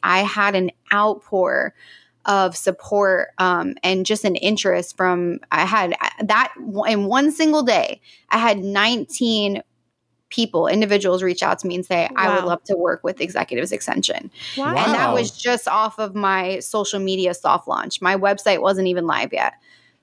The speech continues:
Speaker 1: And I said, "Wow, you know, there are so many people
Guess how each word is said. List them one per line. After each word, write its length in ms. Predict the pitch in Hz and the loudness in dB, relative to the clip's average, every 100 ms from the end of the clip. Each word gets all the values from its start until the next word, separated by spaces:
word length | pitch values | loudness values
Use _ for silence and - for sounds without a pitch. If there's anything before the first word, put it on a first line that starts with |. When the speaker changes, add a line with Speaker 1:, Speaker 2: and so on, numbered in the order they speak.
| _ | _
Speaker 1:
And 120 | 220 | 0
I 100 | 214 | 0
said, 280 | 208 214 190 | 0 2 2
"Wow, 500 | 175 202 208 190 180 | 2 2 4 2 2
you 160 | 180 190 | -2 -2
know, 180 | 185 180 | -2 0
there 200 | 202 214 | 2 2
are 40 | |
so 300 | 202 214 202 | 0 -2 0
many 220 | 208 196 | -2 -4
people 640 | - 214 214 196 190 185 | -6 -8 -4 2 4 4